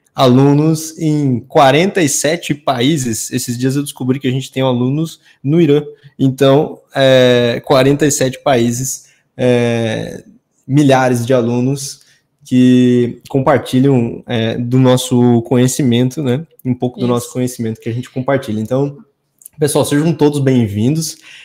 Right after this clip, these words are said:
Speaker 1: nessa, essa live de aquecimento da jornada da eficiência. Sem dúvidas, vai ser uma live,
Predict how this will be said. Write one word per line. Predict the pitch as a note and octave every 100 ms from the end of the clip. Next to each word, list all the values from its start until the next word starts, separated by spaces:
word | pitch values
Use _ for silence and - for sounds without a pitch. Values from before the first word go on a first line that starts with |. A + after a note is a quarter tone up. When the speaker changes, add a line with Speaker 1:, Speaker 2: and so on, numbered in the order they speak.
| -
Speaker 1:
nessa, | B2 - B2+ - -
essa | B2+ A#2+ C3+
live | A#2+ B2
de | C3
aquecimento | C3 D#3 - D#3+ A#2 B2 E3 C#3
da | B2
jornada | A#2+ A2+ A#2 A#2 A2+
da |
eficiência. | A2 - - G#3+ - D#3+ D#3 _ _ _ _ -
Sem | - E3 D#3+
dúvidas, | C#3 D3 C#3 B2 A#2 A2 G2+ - - - -
vai | A#2 C3 B2+
ser | - C3+
uma | C3 B2+ B2+
live, | A#2 A2+ A2 G#2 G#2+ G#2 G#2